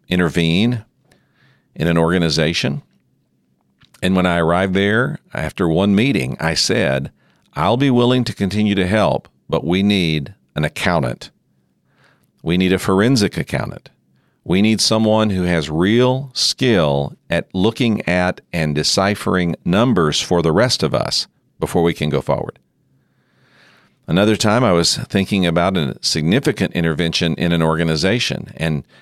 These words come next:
I actually went so far as to write the document about what I thought needed to happen. But before I did anything with that document, I sent it to, uh, my attorney, uh, for my organization. And I said, "I'm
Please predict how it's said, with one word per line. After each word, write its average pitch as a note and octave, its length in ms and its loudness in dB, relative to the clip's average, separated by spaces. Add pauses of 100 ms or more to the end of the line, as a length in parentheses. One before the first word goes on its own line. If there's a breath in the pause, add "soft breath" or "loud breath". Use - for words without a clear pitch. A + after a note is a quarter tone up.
(140)
I D#2 100 -2
actually F2+ 280 0
went F2+ 160 2
so F#2+ 140 0
far F#2 220 0
as - 80 -4
to E2 100 0
write E2+ 280 0
the F2+ 100 -2
document F2 640 -2
about C#2+ 280 -2
what F2 140 0
I D#2+ 140 -2
thought G2+ 340 0
needed G2+ 360 2
to F2+ 40 0
happen. A#2 480 -2 (1080)
But D#2 100 -2
before F2 340 0
I F3 140 0
did F3 480 -4
anything F3 400 -2
with D3+ 140 -2
that - 180 -2
document, A2+ 460 -2
I E2 100 -2
sent F2 240 -2
it - 160 -4
to, F#2+ 320 0 (300 soft breath)
uh, F2 420 -2 (140)
my G2 220 0
attorney, C#3 440 -2 (720 soft breath)
uh, C2+ 160 -4
for - 180 0
my A#2+ 220 4
organization. D2 640 0 (300)
And D#2 140 -4
I F2+ 100 -2
said, D#2 480 0 (460 soft breath)
"I'm F#2 340 -2